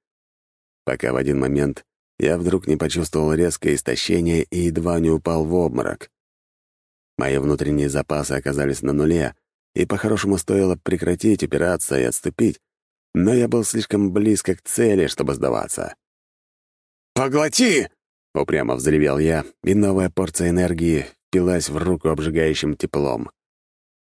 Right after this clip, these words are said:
Я слышал звук ломающихся защитных конструктов на стенах покоев по ту сторону, слышал взмахи крыльев и скрежет когтей, слышал, как трескается осколок.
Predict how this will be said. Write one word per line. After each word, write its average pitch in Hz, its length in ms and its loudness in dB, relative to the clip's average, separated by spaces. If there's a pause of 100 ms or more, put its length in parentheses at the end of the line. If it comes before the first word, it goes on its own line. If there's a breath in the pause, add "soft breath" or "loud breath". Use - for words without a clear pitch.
(500)
Я 60 180 0
слышал 67 380 -2
звук 73 320 -2
ломающихся 73 640 -2
защитных 73 500 -2
конструктов - 800 -4
на 78 160 -2
стенах 69 400 -2
покоев 73 500 -2
по 76 120 -4
ту 80 100 -4
сторону, 76 520 -2 (520)
слышал 101 340 0
взмахи 92 400 0
крыльев 92 480 2
и 90 60 0
скрежет 87 420 -2
когтей, 90 560 0 (380)
слышал, 110 420 0
как 104 240 -4
трескается 101 560 2
осколок. 92 680 -2